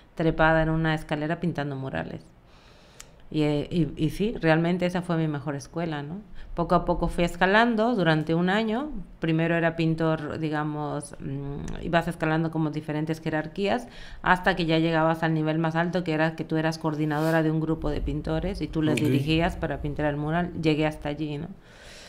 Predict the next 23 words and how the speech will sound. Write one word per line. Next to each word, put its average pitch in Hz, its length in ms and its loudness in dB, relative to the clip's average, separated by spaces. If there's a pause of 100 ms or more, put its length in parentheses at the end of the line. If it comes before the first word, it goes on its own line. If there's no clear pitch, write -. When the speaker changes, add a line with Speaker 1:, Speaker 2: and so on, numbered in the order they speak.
(380)
Speaker 1:
Y 175 160 4
a 170 120 8
partir 175 360 4
de 190 80 6
ahí, 240 460 6
pues 160 160 0
ya 165 120 4
se 170 120 0
terminó, 165 500 0
digamos, 160 440 2
la 151 100 0
chamba 156 440 0
ya 190 400 -4
y 151 340 0
me, 143 160 -2 (200)
me 143 140 -4
trasladé 139 440 0
al 135 140 -2
D 151 140 -6
F. 175 240 -8 (360)
Speaker 2:
Antes 160 360 6
de 131 200 6
eso, 180 520 4